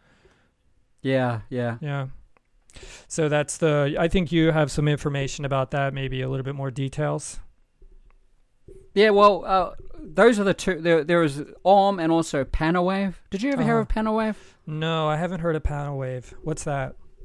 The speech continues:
Speaker 1: Panawave, they're all dressed in white.
Speaker 2: Mm-hmm.
Speaker 1: Um,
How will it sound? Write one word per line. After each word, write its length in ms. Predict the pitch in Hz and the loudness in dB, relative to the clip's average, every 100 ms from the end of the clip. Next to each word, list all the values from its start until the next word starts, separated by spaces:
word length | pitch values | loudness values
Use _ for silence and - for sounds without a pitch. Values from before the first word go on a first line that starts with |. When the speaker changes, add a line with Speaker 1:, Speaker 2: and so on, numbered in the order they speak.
| - - - - - | -20 -20 -20 -18 -4
Speaker 1:
Panawave, 480 | 214 220 208 196 | 0 2 2 2
they're 220 | 190 190 190 | 0 2 4
all 140 | 196 | 4
dressed 380 | 196 185 165 - | 2 0 -2 -2
in 260 | 165 160 147 | 0 0 0
white. 580 | 143 147 151 - - - - - | 0 0 -2 -4 -14 -16 -18 -10
Speaker 2:
Mm-hmm. 280 | 156 139 143 | -6 -4 -2
Speaker 1:
Um, 580 | 147 143 143 143 143 | 0 2 2 2 -2